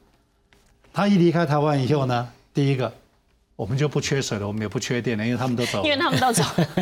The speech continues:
Speaker 1: <laughs>
Speaker 2: 护国神山都走的话，
Speaker 1: 都走，因为
Speaker 2: 大家都有水喝。
Speaker 1: 因为他
Speaker 2: 但是你要产业还是要水喝。
Speaker 1: 所以我们今天，我觉得今天真的，我们必须要看清楚整件事的，
Speaker 2: 嗯。
Speaker 1: 事情的全貌。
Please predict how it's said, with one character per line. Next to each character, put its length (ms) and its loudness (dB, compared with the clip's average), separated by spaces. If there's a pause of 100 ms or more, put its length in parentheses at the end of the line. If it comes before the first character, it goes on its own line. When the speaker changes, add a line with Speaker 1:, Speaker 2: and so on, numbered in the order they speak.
(140)
Speaker 1:
<laughs> 240 -2
Speaker 2:
护 100 4
国 200 2
神 180 0
山 180 0
都 140 2
走 220 0
的 100 2
话， 140 2
Speaker 1:
都 60 2
走， 60 2
因 100 4
为 60 4
Speaker 2:
大 80 0
家 160 0
都 160 0
有 140 2
水 220 0
喝。 100 2
Speaker 1:
因 100 2
为 60 4
他 140 2
Speaker 2:
但 20 2
是 100 0
你 140 2
要 120 0
产 220 -2
业 140 0
还 180 -2
是 140 -4
要 160 0
水 200 -2
喝。 240 -2 (880)
Speaker 1:
所 240 0
以 40 4
我 120 2
们 160 2
今 220 4
天， 300 2 (240)
我 200 0
觉 180 -2
得 120 0
今 240 2
天 300 0 (200)
真 380 2
的， 280 -2
我 120 -4
们 200 0
必 200 0
须 160 -4
要 160 0
看 260 -2
清 220 -4
楚 120 0
整 220 -4
件 180 -2
事 200 -2
的， 120 -2
Speaker 2:
嗯。 140 -6
Speaker 1:
事 220 -2
情 280 -4
的 200 -4 (260)
全 300 -2
貌。 260 0